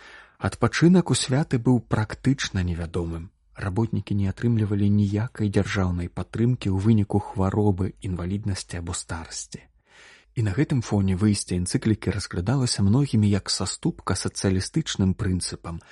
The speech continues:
хоць Леў трынаццаты выразна падкрэсліваў несумяшчальнасць паміж сацыяльным вучэннем касцёла і калектывісцкай філасофіяй Карла Маркса.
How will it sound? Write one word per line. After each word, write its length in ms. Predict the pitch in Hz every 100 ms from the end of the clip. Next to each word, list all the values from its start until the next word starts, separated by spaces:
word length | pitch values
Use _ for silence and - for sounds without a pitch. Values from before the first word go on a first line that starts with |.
| - -
хоць 320 | - 90 -
Леў 240 | 92 92
трынаццаты 640 | - 127 127 135 - - 107
выразна 400 | 98 95 107 131
падкрэсліваў 800 | 135 - - 98 90 107 107 123 - - -
несумяшчальнасць 1300 | 107 110 139 - 147 147 - - 85 80 82 - -
паміж 320 | 87 87 - - - -
сацыяльным 640 | - - - 85 90 113 120
вучэннем 480 | - - 135 131
касцёла 560 | 123 123 - - 117 117 - - _
і 80 | -
калектывісцкай 800 | - 139 139 - 101 90 - 104
філасофіяй 640 | 117 110 - 78 - 85
Карла 320 | 82 87 82 90
Маркса. 560 | 82 80 - - -